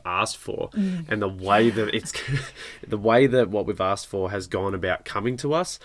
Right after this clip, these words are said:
Speaker 1: I just think that, like, if, if the divine, if God could, like, reach down where we are, when we're asking for something, and God reached down at that moment in time and said, "Hey, you're gonna get that, and this here is the blueprint for how that's gonna, how I'm gonna give that to you, and this
Speaker 2: Yeah.
Speaker 1: is the fastest way that you're gonna get that."
Speaker 2: Yeah.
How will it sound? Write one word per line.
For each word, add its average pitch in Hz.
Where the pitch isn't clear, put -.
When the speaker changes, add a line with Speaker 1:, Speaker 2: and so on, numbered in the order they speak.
Speaker 1:
I 120
just 117
think 120
that, 117
like, 107
if, 110
if 120
the 123
divine, 110
if 110
God 127
could, 139
like, 123
reach 98
down 85
where 113
we 113
are, 98
when 123
we're 139
asking 98
for 101
something, 92
and 101
God 90
reached 107
down 95
at 92
that 104
moment 101
in 90
time 87
and 87
said, 92
"Hey, 92
you're 117
gonna 120
get 104
that, 87
and 90
this 127
here 110
is 110
the 98
blueprint 101
for -
how 98
that's 95
gonna, 101
how 113
I'm 131
gonna 117
give 101
that 104
to -
you, 90
and 101
this 117
Speaker 2:
Yeah. -
Speaker 1:
is -
the 101
fastest -
way 92
that 87
you're 98
gonna 85
get 87
that." -
Speaker 2:
Yeah. 196